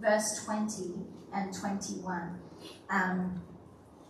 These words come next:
uh, now it says, "Now when he was asked by the Pharisees when the kingdom of God would come, he answered them and said, 'The kingdom of God does not come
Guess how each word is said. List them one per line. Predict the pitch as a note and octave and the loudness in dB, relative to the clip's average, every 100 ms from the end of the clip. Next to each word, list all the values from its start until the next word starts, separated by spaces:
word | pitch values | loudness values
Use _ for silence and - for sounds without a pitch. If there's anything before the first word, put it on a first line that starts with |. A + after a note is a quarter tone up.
| - - - - - - - - - - - - - - - - - - - - - - - - - - - | -20 -20 -20 -20 -20 -20 -20 -14 -14 -12 -14 -16 -20 -20 -20 -20 -20 -20 -20 -20 -20 -20 -20 -20 -20 -8 8
uh, | A#3+ A3 B3+ B3+ | 12 12 10 10
now | C4+ C4+ | 12 10
it | |
says, | - C4+ A#3+ A3+ - - - - - | 8 6 6 6 0 -6 -10 -18 0
"Now | C4 C4 C4 | 10 12 12
when | C4 | 8
he | C4 F#4 F#4 F#4 - | 4 2 2 0 0
was | C4 B3 - | -2 -2 8
asked | C4+ C#4+ - - | 10 10 6 4
by | A#3 - | 6 6
the | - - | 4 2
Pharisees | F3 F3 - - F3+ E3 F3+ - - | 6 8 6 0 -2 -2 -2 -4 -2
when | G#3+ C#4+ E4 F4 | 4 8 8 6
the | A#3+ A#3 | 2 -2
kingdom | D4+ D4 D4+ C#4+ A#3+ | -2 2 4 4 2
of | G3+ G3+ | 2 2
God | G#3 A3 A3+ G3 | 4 4 2 -4
would | F#3+ - - | -4 -6 -4
come, | - - - - - - - - - | -2 -2 -6 -10 -12 -14 -16 -16 0
he | C#4+ D4 C#4+ | 8 8 8
answered | D4+ F4+ F#4+ E4+ D#4 | 8 8 8 4 2
them | C#4 C4+ B3+ | 4 6 6
and | A3+ | 4
said, | - - G#3+ - - F3+ - - - - - | 2 4 4 4 0 -4 -8 -14 -16 -16 -2
'The | C4 | 0
kingdom | - F4 F#4 G4+ G#4 F#4 | 2 4 4 2 2 2
of | - | 4
God | B3 A#3+ A#3+ | 8 8 8
does | B3 B3 | 4 8
not | C#4 - - | 10 8 6
come | - D4+ C4 - - - - - | 0 6 6 6 2 0 0 -6